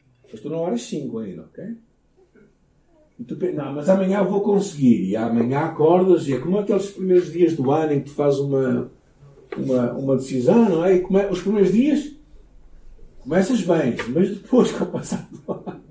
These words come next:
aquilo vai ficando para trás, não é? Alguns já estão a pensar, "Já me esqueci das minhas, daquilo que eu decidi no princípio do ano." Ou seja, o importante é tu seres consistente,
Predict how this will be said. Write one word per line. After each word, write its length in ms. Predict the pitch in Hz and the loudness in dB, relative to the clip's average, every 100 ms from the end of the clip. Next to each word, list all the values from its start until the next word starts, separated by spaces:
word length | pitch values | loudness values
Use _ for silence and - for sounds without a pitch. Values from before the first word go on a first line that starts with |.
| - - 190 170 - | -18 -14 -12 -10 -8
aquilo 240 | 156 160 | -4 2
vai 140 | 160 | 2
ficando 340 | - - 151 147 | 2 2 2 0
para 220 | 139 127 | -2 -2
trás, 520 | 117 - 120 113 - | -2 -2 -2 -4 -8
não 140 | 104 117 | -6 -6
é? 200 | 160 156 - - - - | -6 -12 -20 -20 -20 -10
Alguns 220 | 110 113 | -2 2
já 100 | 123 | 4
estão 200 | 123 123 | 2 0
a 80 | 120 | 0
pensar, 440 | 120 120 117 113 | 0 -2 -2 -6
"Já 120 | - 120 | -2 -4
me 60 | |
esqueci 380 | 117 117 107 113 | -2 -4 -4 0
das 180 | 113 113 | -2 -2
minhas, 540 | 113 110 107 107 - - _ _ - - _ - - - | -6 -4 -4 -6 -10 -20 _ _ -20 -20 _ -20 -20 -2
daquilo 320 | 131 - 123 | -2 2 0
que 60 | 139 | 2
eu 80 | 127 | 0
decidi 320 | - 123 135 | 0 0 2
no 140 | 113 - | 0 0
princípio 440 | - - 123 - | -2 0 -4 -6
do 220 | - - | -10 -12
ano." 220 | - - - - - - - - - - - - | -14 -14 -20 -20 -10 -10 -8 -12 -16 -18 -20 0
Ou 100 | 247 | 2
seja, 460 | 254 254 226 - - - | 2 2 2 0 -10 -2
o 100 | 247 | 2
importante 560 | 254 240 233 240 233 226 | 2 0 0 6 6 6
é 60 | |
tu 140 | 208 226 | 2 0
seres 200 | - - | -4 -2
consistente, 1120 | - 180 - - 165 160 147 123 - - - | -2 -2 -6 4 8 8 6 2 -4 -14 -20